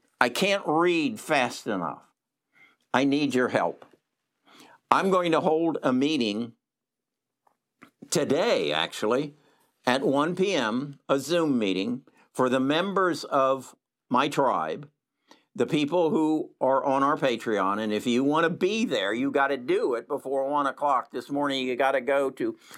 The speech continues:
Best of Us Investors and, and get a link to our Discord and then sign up for the Discord, and then you'll be allowed to attend the meeting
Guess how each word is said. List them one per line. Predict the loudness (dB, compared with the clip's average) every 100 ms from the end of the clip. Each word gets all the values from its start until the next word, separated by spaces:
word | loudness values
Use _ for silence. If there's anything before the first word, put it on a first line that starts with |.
| -20 _
Best | -2 0 0 0
of | 0
Us | 2 0 -2
Investors | -4 0 0 -2 -2 -2 -2 -6 _ _ -4
and, | 0 2 2 0 -2
and | -2 0 0 0
get | 0 0 -2
a | -2 0 0 0
link | 2 2 2 -2 -6
to | -2 0 0 0
our | 2 2 0 -2 _ _ _ -10
Discord | -2 -2 -2 -2 0 2 2 0 -6 -16 -4
and | 0 2
then | 2
sign | 0 0 2 2 2
up | 2 0
for | -2
the | 0
Discord, | 0 -2 -4 -4 0 0 0
and | 0
then | 2 0 2
you'll | 0 0
be | 0
allowed | 2 2 2 2
to | 0 -2
attend | -2 -2 0 0 0
the |
meeting | 0 0 0 0 0 -2 -6